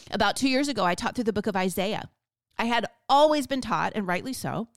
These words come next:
that Isaiah is largely taken up with the consequences of Judah's rebellion against Yahweh. But do you know what I was utterly clueless about? I was completely ignorant of the fact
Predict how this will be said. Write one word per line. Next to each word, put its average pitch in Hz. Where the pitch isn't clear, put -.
that 233
Isaiah 226
is 196
largely 208
taken 220
up 160
with 175
the 180
consequences 196
of -
Judah's 180
rebellion 160
against 151
Yahweh. 143
But 185
do 247
you 302
know 311
what 285
I 233
was 208
utterly 262
clueless 254
about? 277
I 214
was 208
completely 247
ignorant 180
of 165
the 175
fact -